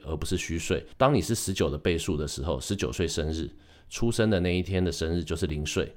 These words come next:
再来三十八岁，再来五十七岁的时候，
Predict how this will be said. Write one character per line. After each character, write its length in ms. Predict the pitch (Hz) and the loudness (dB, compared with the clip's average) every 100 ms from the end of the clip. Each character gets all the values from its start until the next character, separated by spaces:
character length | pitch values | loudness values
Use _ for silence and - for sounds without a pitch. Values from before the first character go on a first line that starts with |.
| - | -18
再 160 | - 110 | 2 4
来 140 | 90 | 4
三 260 | 90 107 110 | 4 2 2
十 140 | - | 0
八 180 | 92 85 | 2 2
岁， 320 | - 90 - - - - | 2 0 -2 -12 -20 -20
再 160 | - 98 | -2 2
来 140 | 85 | 2
五 160 | - 76 | 2 -2
十 120 | 76 | -4
七 220 | 78 - | -2 0
岁 180 | 95 104 | 2 2
的 80 | 76 | 0
时 200 | 69 64 | -2 -2
候， 200 | 67 67 | -2 -4